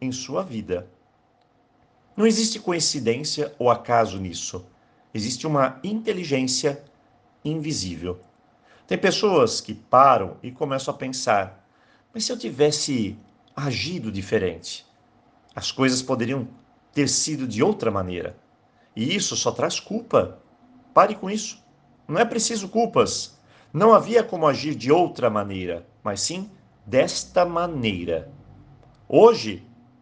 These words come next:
é outro dia, outra consciência, outra visão, outros valores, maturidade. Talvez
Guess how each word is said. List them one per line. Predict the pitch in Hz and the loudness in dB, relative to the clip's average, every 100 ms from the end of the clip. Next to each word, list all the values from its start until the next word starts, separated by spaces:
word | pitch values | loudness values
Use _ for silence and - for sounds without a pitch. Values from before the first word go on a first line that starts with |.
| - | -6
é | 135 | -2
outro | 110 107 165 | 0 -2 -10
dia, | 160 160 104 87 _ _ _ _ _ | -6 -2 -2 -4 _ _ _ _ _
outra | 95 95 107 | -10 -6 -2
consciência, | 120 110 165 180 139 - 95 - - - - | -2 0 0 0 -2 -4 -4 -6 -20 -10 -2
outra | 113 123 | 0 0
visão, | 120 139 - 196 175 98 - - - - | 0 -4 -2 2 2 0 -8 -20 -20 -10
outros | 123 127 156 | -6 -4 -4
valores, | 135 160 160 185 170 107 92 - - | 6 6 6 0 0 0 -4 -10 -10
maturidade. | 180 196 190 160 120 85 - - _ _ _ _ _ _ _ _ - | -12 -10 -12 -2 0 0 -6 -16 _ _ _ _ _ _ _ _ 2
Talvez | 135 127 156 151 - - | 4 4 2 0 -6 -10